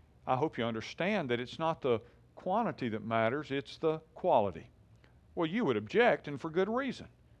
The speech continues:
Why? Because both quantity and quality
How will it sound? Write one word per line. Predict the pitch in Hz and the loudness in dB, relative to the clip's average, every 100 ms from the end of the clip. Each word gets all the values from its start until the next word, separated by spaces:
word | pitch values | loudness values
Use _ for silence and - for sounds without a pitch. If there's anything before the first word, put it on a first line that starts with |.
| - - | -20 -6
Why? | 127 143 202 240 - - - - - | 2 4 4 -2 -16 -20 -20 -20 -6
Because | 135 127 | -4 -2
both | 117 165 131 - | 2 2 2 -6
quantity | - 165 214 220 - 240 262 | -2 0 0 -2 -6 -10 -10
and | - 139 | -10 -10
quality | - 185 151 110 - 90 | -4 2 4 4 0 -12